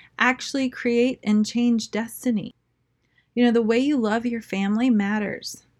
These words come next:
The daily sacrifice of living a godly life matters. Being kind to your neighbor,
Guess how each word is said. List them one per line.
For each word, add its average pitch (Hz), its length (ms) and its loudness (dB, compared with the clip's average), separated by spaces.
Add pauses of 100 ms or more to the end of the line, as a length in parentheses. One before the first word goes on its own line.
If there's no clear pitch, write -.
(140)
The 233 100 0
daily 262 320 4
sacrifice 240 760 -4
of 180 100 -8
living 196 340 -2
a 190 80 -2
godly 175 460 -6
life 180 440 -6 (440)
matters. 196 880 0 (360)
Being 202 220 0
kind 226 440 -2
to 247 120 -2
your 214 160 0
neighbor, 185 680 -4